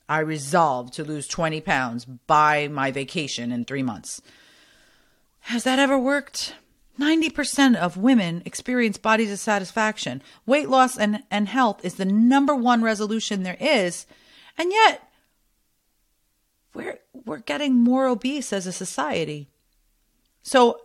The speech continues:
how come? Where's that disconnect from? Why is it that we are all resolving the same thing every year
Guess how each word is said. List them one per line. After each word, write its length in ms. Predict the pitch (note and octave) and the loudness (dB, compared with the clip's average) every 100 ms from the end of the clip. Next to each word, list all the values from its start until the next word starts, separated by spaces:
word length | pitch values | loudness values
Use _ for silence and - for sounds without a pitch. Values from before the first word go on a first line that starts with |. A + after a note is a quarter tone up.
| - | -6
how 260 | - F#4+ | 2 2
come? 600 | G#4 - G4+ G3 F3 F3 - - | 2 6 8 6 4 -6 -12 -2
Where's 280 | C#4 F#4 | 2 4
that 180 | G#4 G4+ | 6 4
disconnect 540 | F#4 E4+ - B3+ D#3 - | 4 -4 0 2 0 -4
from? 340 | - D#2 - _ _ _ - _ _ | -10 -10 -14 _ _ _ -20 _ _
Why 280 | A#3 D#4 A4+ | 2 4 6
is 240 | C4+ F#3 | 6 4
it 260 | D#3 - _ _ | -2 -6 _ _
that 160 | A#3 G3 | -2 2
we 100 | A3 | 4
are 120 | G#3+ | 4
all 220 | A3 C#4+ | 4 2
resolving 500 | D4 B3+ C#4+ E4+ A3 | 2 2 4 4 2
the 80 | G3 | -2
same 280 | - A3+ A3+ | 0 2 2
thing 280 | A#3+ D#4+ A#3 | 2 2 2
every 220 | F#3+ G3+ | 2 -2
year 480 | A3+ E4+ G#3 F#3+ | 0 2 0 -2